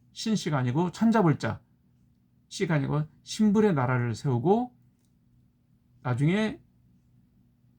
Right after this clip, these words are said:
웅족과 호족이 있어가지고 웅족이, 예, 햇빛을 보지 않고 쑥과 마늘을 먹음으로써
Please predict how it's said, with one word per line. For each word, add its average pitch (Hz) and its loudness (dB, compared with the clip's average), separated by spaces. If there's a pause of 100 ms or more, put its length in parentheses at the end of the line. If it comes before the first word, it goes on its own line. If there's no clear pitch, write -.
(280)
웅족과 180 2 (1200)
호족이 202 2
있어가지고 127 -2 (1800)
웅족이, 160 4 (1500)
예, - -12 (840)
햇빛을 196 -2
보지 131 -2
않고 175 0 (680)
쑥과 175 -4
마늘을 135 0 (1300)
먹음으로써 135 0